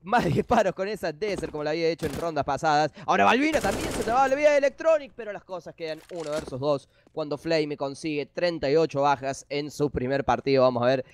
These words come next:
si puede llegar a conseguir treinta y nueve. A no ser que Bumbla se haga un uno versus dos ahora ya, no podría ser que Flame consiga cuarenta bajas. Al final no.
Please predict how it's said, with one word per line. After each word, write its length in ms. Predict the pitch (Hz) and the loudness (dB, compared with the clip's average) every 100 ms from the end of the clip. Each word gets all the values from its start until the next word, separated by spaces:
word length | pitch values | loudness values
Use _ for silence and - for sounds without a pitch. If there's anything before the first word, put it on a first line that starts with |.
| - _ | -20 _
si 120 | - - | -8 2
puede 260 | 175 180 | 6 6
llegar 260 | 135 139 139 | 4 0 -2
a 40 | |
conseguir 500 | 135 147 135 135 139 | -2 -6 -4 -4 -4
treinta 260 | - 147 135 | -4 -2 0
y 20 | |
nueve. 380 | 131 135 135 135 - _ _ _ _ _ _ | 0 4 4 2 -2 _ _ _ _ _ _
A 60 | 120 | -2
no 100 | 165 | 0
ser 160 | 196 | -2
que 100 | 165 | -4
Bumbla 360 | 143 147 117 113 | 0 2 2 0
se 280 | - - 131 143 | -2 0 4 6
haga 340 | 180 165 139 - _ _ _ _ _ | 6 4 2 -4 _ _ _ _ _
un 260 | 170 165 156 | -4 -4 -4
uno 180 | 170 160 | -2 2
versus 300 | 151 151 127 | 2 0 0
dos 260 | 139 151 - - | 2 2 0 2
ahora 300 | 117 139 107 | 4 4 2
ya, 280 | 120 175 - _ _ _ | 4 2 0 _ _ _
no 340 | - 120 135 156 | -12 -8 0 4
podría 340 | 147 139 151 | 4 4 2
ser 200 | 151 156 | 2 -2
que 80 | 127 | -2
Flame 260 | 147 143 | 0 0
consiga 380 | 143 117 139 139 | 0 -2 0 -2
cuarenta 360 | 127 113 113 104 | -2 -4 -4 -6
bajas. 280 | 87 107 156 | -6 -6 -6
Al 80 | |
final 240 | 151 208 | -2 0
no. 100 | 202 | 0